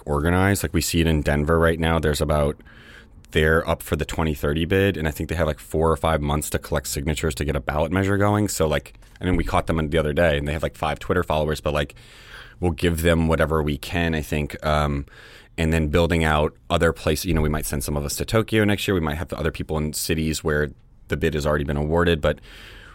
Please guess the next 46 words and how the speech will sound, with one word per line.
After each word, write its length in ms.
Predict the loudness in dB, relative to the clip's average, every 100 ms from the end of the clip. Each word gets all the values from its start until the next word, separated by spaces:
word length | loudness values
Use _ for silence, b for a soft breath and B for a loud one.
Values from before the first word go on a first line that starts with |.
| B -20 -6
the, 200 | -2 -2
what 280 | 2 2
we 100 | 4
have 180 | 4 4
more 300 | 4 4 2
control 420 | 2 0 2 2
over 180 | 2 0
is 120 | -2
helping 360 | -2 -2 -2 -4
people 240 | -4 -8
stop 320 | -6 -2 -4 -4 -4
bids 280 | -2 -2 -2
very 300 | -2 -2 -4
early 300 | -4 -2 0
in 80 |
the 80 | -2
process. 440 | 0 -2 0 -2 -2
It 40 |
becomes 340 | -6 -4 -4
a 20 | -4
lot 180 | -4 -4
harder 380 | -2 2 2 0
in 140 | -2
our 80 | -4
situation 460 | -4 -4 -2 -2 -2
once 180 | -4 -6
you 60 |
have 280 | -4 -4 -2
them. 220 | -2 -4 -6 B B B B B B -4
Um, 400 | 0 0 0 -6 -12 B B B B
but 140 | -2 2
we're, 140 | 2 2
we're 80 | -2
talking 280 | 2 2 0
to 40 |
cities 360 | 0 0 0 0
on 160 | -2
both 220 | 0 0 2
sides, 340 | -2 -2 -4
and, 100 | -2
like, 240 | -2 -2 -8 B B
and 120 | 0
we've 120 | 2
seen, 220 | 0 -2 0
it's 200 | 0 0
just 420 | 0 0 -2 -8